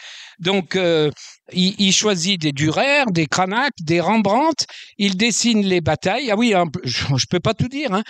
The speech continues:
mais il était chargé aussi de dessiner, euh, les ch-, les, les batailles, les champs de bataille, les mouvements de, des armées. En voyant le froid, alors, à, à Eylau,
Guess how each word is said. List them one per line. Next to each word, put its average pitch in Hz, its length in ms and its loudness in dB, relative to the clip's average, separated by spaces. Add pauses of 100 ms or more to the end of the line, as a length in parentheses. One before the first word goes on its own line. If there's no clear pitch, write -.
(220)
mais 185 200 2
il 185 80 2
était 190 240 0
chargé 220 360 2
aussi 247 300 0
de 254 60 -12
dessiner, 240 720 2
euh, 160 760 2
les 165 140 2
ch-, - 180 -2
les, 139 380 -8
les 135 120 -6
batailles, 143 440 -2
les 131 120 0
champs 147 160 2
de 127 80 -2
bataille, 139 360 -2
les 156 120 0
mouvements 151 420 0
de, 127 220 0
des 139 240 -2
armées. 120 320 2 (480)
En 180 100 2
voyant 240 340 0
le 196 100 2
froid, 208 260 -4
alors, 196 300 2 (260)
à, 175 400 2 (140)
à 208 160 2
Eylau, 175 460 2